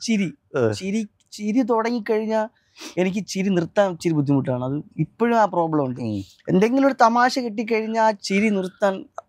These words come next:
Speaker 1: ഭയങ്കര ടഫ്.
Speaker 2: അങ്ങനെ
Speaker 1: അപ്പൊ
Speaker 2: എന്തെങ്കിലും അനുഭവം ഉണ്ടോ? എവിടെയെങ്കിലും
Speaker 1: അയ്യോ,
Speaker 2: പെട്ടുപോയിട്ടുണ്ടോ?
Speaker 1: കാലചക്രം എന്ന് പറ-, പറയുന്നൊരു നാടകം ചെയ്യുന്ന സമയത്ത്
Speaker 2: ഉം.
Speaker 1: ഏ, മഹാഭാരതം പോലത്തെ അങ്ങനത്തെ ഒരു സബ്ജക്റ്റ് ആണ്.
Speaker 2: ഉം.
Speaker 1: ഈ രാവണൻ, ബാലി, സുഗ്രീവൻ,
Speaker 2: ഉം.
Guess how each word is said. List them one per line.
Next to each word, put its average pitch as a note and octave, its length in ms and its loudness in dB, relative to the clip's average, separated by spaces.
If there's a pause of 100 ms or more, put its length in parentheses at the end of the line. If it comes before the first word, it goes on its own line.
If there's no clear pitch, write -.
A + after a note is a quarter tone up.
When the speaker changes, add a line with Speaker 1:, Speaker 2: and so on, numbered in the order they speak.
(100)
Speaker 1:
ഭയങ്കര D#3+ 280 4
ടഫ്. E3 120 -2
Speaker 2:
അങ്ങനെ D#3 160 2
Speaker 1:
അപ്പൊ E3 80 6
Speaker 2:
എന്തെങ്കിലും E3 240 6
അനുഭവം D#3 200 8
ഉണ്ടോ? C3+ 140 6
എവിടെയെങ്കിലും C#3 260 6
Speaker 1:
അയ്യോ, C#3+ 80 4
Speaker 2:
പെട്ടുപോയിട്ടുണ്ടോ? B2+ 400 2 (300)
Speaker 1:
കാലചക്രം A3 600 6
എന്ന് A#3 120 0
പറ-, G3+ 180 -6 (160)
പറയുന്നൊരു F3+ 280 0
നാടകം D#3 400 2
ചെയ്യുന്ന D3+ 200 -4
സമയത്ത് C#3 540 -6
Speaker 2:
ഉം. G#2+ 240 -2 (400)
Speaker 1:
ഏ, C3+ 220 2
മഹാഭാരതം F#3+ 680 2
പോലത്തെ F#3+ 220 0
അങ്ങനത്തെ F#3 320 -2
ഒരു F#3+ 80 -4
സബ്ജക്റ്റ് D3+ 460 -2
ആണ്. B2+ 180 -4 (100)
Speaker 2:
ഉം. A2 160 -6
Speaker 1:
ഈ - 20 0
രാവണൻ, D#3+ 520 4 (440)
ബാലി, D#3+ 640 8
സുഗ്രീവൻ, D#3 640 2 (120)
Speaker 2:
ഉം. G2+ 240 -8